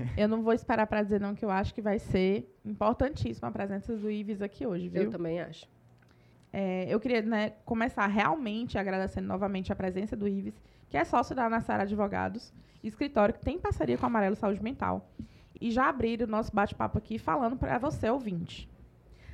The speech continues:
Speaker 2: Acho até difícil alguém não ter visto a notícia aí mais comentada dos últimos dias, né, que a O M S, em dois mil e dezenove, classificou o burnout como um fenômeno ligado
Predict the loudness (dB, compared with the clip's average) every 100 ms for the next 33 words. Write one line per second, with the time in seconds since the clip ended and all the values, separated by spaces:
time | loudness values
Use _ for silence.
0 | -8 0 2 2 2 4 4 2 2 2
1 | 2 0 0 0 0 0 -2 -2 0 0
2 | 0 0 0 -2 4 4 6 4 0 0
3 | 0 0 -2 -2 0 2 2 2 0 -2
4 | -2 -4 -2 -2 -2 -2 -4 -2 2 4
5 | 4 2 2 0 -2 -8 -12 -20 -20 -16
6 | -4 2 4 4 2 -2 2 2 0 0
7 | 0 0 -2 0 4 2 2 0 -2 -4
8 | -4 -6 -4 -4 -2 -2 0 0 0 0
9 | 0 0